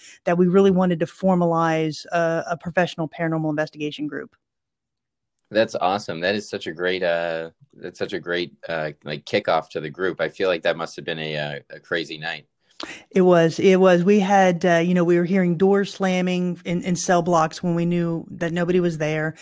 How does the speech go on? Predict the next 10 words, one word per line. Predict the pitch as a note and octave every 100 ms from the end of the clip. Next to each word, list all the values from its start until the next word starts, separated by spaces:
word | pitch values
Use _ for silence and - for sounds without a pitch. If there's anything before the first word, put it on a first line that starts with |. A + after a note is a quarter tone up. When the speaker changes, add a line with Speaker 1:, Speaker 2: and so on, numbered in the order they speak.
| - - -
Speaker 1:
Um, | E3 D#3+
we | D#3+ G3
were | F#3
actually | E3 F3 - F#3
up | - F3 E3+
in | - F3 E3+ E3+
the | E3 D#3+
second | - F#3 F3 F3 -
floor | - F#3+ F3+ E3+ E3+
infirmary, | - D#3+ - - A3 G#3 D#3+ D3+ D3+